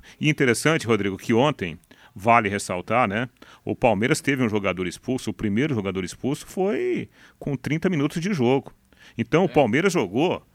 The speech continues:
uma hora com um jogador a menos. E nos minutos finais, dez, doze minutos finais,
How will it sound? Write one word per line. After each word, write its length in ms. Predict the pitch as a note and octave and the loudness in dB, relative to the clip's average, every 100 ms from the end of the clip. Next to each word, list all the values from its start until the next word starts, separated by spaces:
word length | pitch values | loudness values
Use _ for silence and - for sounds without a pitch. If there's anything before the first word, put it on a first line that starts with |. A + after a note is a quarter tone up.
| _ - | _ 0
uma 360 | B3 C#4+ A#3+ | 2 4 2
hora 560 | A2+ C#3 F#3 A#2+ E2+ D2 _ _ _ | 2 4 4 2 -4 -6 _ _ _
com 180 | D#3+ D#3 | -4 -2
um 60 | E3 | 0
jogador 400 | E3+ F3+ F3+ G#3 | -2 -2 -4 -2
a 60 | |
menos. 500 | C#3+ C#3 G#2+ - - _ _ - - | -2 -2 -4 -10 -18 _ _ -16 -2
E 360 | D#3 G3 B3+ | 0 0 -2
nos 180 | F3+ D#3 | -4 -4
minutos 280 | C#3 C#3 - | -4 -6 -6
finais, 460 | B2 G#2+ D3 C3 F2+ | -4 -2 0 -2 -4
dez, 360 | A2+ C#3+ B2 | -2 -2 -4
doze 260 | G#2+ B2 G#2 | -4 -6 -4
minutos 240 | A2 A2 | -8 -8
finais, 460 | G#2 F#2+ D3 - | -8 -4 -2 -2